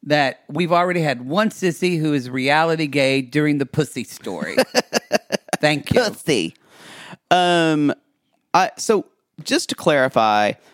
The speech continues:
Speaker 2: we already mentioned, uh, Sheila's mother passed, and David's basically saying, "I don't know what to do." And she's like, "Today is the wake. I stay with the body twenty-four hours because it's bad luck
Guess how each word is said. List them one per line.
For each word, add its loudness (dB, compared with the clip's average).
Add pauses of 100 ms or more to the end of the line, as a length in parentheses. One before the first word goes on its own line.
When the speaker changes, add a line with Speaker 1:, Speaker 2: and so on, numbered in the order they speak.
(120)
Speaker 2:
we -2
already 2
mentioned, -2 (240)
uh, 2 (680)
Sheila's 0
mother 2
passed, -2 (400)
and 2
David's 0
basically -2
saying, -6
"I -4
don't -2
know 0
what -4
to -10
do." -4 (440)
And 2
she's -10
like, -4
"Today 0
is -4
the -2
wake. -2
I -4
stay -2
with -4
the -6
body 0
twenty-four -4
hours 0
because -14
it's -16
bad -4
luck -6